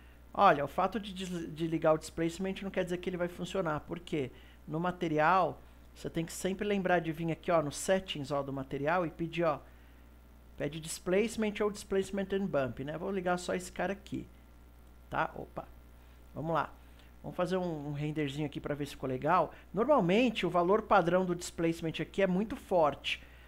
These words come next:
A tua malha explode. Então, eu já vou dar uma dividida aqui por quatro,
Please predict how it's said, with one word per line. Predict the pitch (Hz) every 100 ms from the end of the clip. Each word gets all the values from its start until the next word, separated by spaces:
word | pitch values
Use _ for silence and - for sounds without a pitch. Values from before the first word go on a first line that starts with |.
| -
A | -
tua | - 226
malha | 180 160 180
explode. | 220 - - 185 175 147 123 123 120 - - -
Então, | - 135 180
eu | 196
já | 220
vou | 220
dar | 214
uma | 220
dividida | 196 202 208 165 202
aqui | 196 208
por | 202 247 - -
quatro, | 175 160 151 - 120